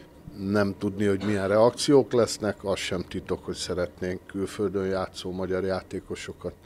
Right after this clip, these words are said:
megkeresni, többek között a Kóger Danit, akire én remélem, hogy egy, egyszer csak itt megjelenik és jó szezonokat fog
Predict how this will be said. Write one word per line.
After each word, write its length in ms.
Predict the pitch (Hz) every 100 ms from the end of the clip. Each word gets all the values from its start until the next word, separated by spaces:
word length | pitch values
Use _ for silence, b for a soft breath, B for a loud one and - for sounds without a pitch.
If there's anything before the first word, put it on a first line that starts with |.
| B B B B B
megkeresni, 840 | 98 - - 92 87 - 95 87 - -
többek 280 | 87 85 -
között 340 | 92 85 - -
a 60 | -
Kóger 360 | 98 90 90 82
Danit, 380 | 92 90 -
akire 520 | 85 - - 87 90 - - B B B B B -
én 120 | 104 101
remélem, 520 | 98 95 95 92 92
hogy 200 | 92 90
egy, 220 | 92 82 - B B B B B B B B B
egyszer 320 | 98 - 98
csak 240 | - 95 98
itt 140 | 85
megjelenik 540 | 98 92 95 95 90
és 160 | 90 -
jó 140 | 98
szezonokat 680 | 92 104 92 95 95 - 90
fog 180 | -